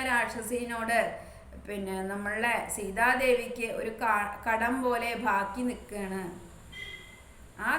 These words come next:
കടാണ് അടുത്ത ജന്മത്തില് രാധയും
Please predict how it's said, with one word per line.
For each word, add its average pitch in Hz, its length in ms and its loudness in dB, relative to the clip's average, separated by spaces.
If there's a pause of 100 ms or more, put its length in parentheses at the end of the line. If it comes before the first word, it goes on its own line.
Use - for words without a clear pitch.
കടാണ് 262 480 6 (220)
അടുത്ത 208 260 -4 (140)
ജന്മത്തില് 220 720 0 (1500)
രാധയും 214 540 0